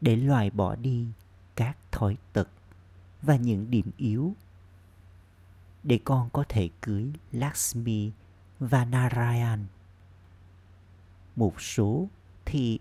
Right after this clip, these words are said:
bị vả bởi thói tật sắc dục,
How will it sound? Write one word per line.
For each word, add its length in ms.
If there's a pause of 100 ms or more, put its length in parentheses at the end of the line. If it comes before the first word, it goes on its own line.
(100)
bị 220
vả 540 (380)
bởi 480 (380)
thói 220 (100)
tật 200
sắc 260 (140)
dục, 200